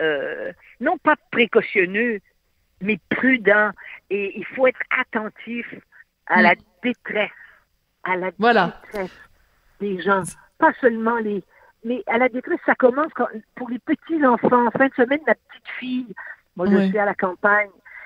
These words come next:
Speaker 1: qui est venue, puis qui est pour, pour pouvoir marcher près du bord du lac. À un moment donné, elle m'a dit,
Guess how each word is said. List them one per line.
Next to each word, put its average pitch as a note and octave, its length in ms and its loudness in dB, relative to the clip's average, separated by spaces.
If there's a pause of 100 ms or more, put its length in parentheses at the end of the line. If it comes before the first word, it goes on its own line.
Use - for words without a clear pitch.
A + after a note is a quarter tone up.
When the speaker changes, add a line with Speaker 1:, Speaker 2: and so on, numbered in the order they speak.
(160)
Speaker 1:
qui A3+ 180 -2
est G3+ 40 2
venue, A3 340 0
puis - 120 -12
qui F#3 120 -4
est F3 140 -8
pour, D#3 260 -2
pour D3+ 220 -10
pouvoir F3+ 240 4
marcher F#3 680 -2
près E3 200 -4
du D#3+ 100 -6
bord E3 320 0
du E3 60 -14
lac. G#3+ 180 2 (340)
À A#3 60 2
un - 20 4
moment B3 320 2
donné, B3 220 -2
elle B3+ 80 -2
m'a A3 140 2
dit, B3+ 320 -10